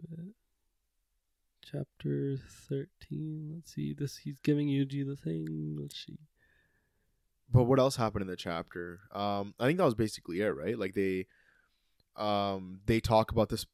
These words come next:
Speaker 2: like, you know, the limits of Higgy's powers
Speaker 1: Yeah.
Speaker 2: and how he can use, um, the judgment
Speaker 1: Yeah.
Speaker 2: to be able to, like,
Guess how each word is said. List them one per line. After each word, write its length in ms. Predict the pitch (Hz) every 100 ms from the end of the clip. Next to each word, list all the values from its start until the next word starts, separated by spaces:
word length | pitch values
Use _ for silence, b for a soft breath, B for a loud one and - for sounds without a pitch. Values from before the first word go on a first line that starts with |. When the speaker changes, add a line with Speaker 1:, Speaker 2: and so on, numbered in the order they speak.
| - 101
Speaker 2:
like, 220 | 101 95 98
you 80 | 101
know, 320 | 87 80 - - 101
the 340 | 101 92 85 - _ _ _ _ _ _ 110
limits 500 | 107 110 117 113 -
of 320 | 107 104 98 98
Higgy's 320 | 104 101 95
powers 580 | 104 90 98 127 139 - b b b b b
Speaker 1:
Yeah. 160 | 135 123
Speaker 2:
and 120 | 113
how 400 | 95 101 98 104
he 120 | 110
can 220 | - 107
use, 560 | 98 101 101 101 98 - -
um, 560 | 95 95 92 90 90 -
the 100 | 98
judgment 560 | 92 90 101 113 131 - _ _ -
Speaker 1:
Yeah. 140 | 135 127
Speaker 2:
to 20 |
be 140 | 110 107
able 220 | 101 104
to, 160 | - 101
like, 340 | 95 90